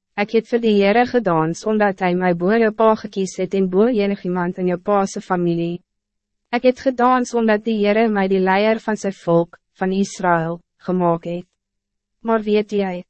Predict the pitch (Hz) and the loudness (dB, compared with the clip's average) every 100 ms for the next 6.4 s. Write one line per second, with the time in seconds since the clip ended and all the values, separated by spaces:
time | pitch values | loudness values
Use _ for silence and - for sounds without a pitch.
0 | _ - 202 233 226 240 247 202 208 233 | _ -14 -2 2 4 2 2 4 4 4
1 | - 208 196 190 196 190 220 226 233 220 | 2 -2 0 -2 -2 -4 -4 -2 0 2
2 | 202 185 - 233 202 185 175 165 170 _ | 2 0 -4 -6 -2 -2 0 -4 -6 _
3 | _ _ 190 190 226 214 214 226 - 226 | _ _ -8 0 2 4 2 0 -4 -2
4 | 214 214 208 190 180 180 185 185 180 - | 0 0 -4 -2 -2 0 0 0 -4 -4
5 | 202 196 - 180 180 180 185 196 - 190 | -4 -4 -6 -4 -2 -2 -2 -6 -6 -2
6 | 185 180 170 165 | -2 -2 -6 -8